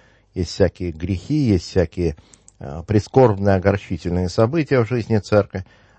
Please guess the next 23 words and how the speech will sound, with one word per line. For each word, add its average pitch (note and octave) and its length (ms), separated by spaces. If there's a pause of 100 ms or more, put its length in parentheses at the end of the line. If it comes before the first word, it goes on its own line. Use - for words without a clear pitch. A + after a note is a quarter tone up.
А E2 180
как B2 220
мы B2+ 80
можем G#2 320
говорить G2+ 320
о F2+ 80
том, G2+ 160
что F#2+ 160
православие F2+ 960 (160)
торжествует? E2+ 840 (680)
В - 180
каком G2+ 340
смысле F2+ 440
оно E2+ 180
торжествует?" - 680 (680)
Мы E3+ 280 (160)
празднуем C#3+ 840 (2000)
с-, - 180
э, G#2+ 440 (100)
Вселенский C3 600
собор, C3+ 440
который C3+ 720
отстоял, B2+ 1080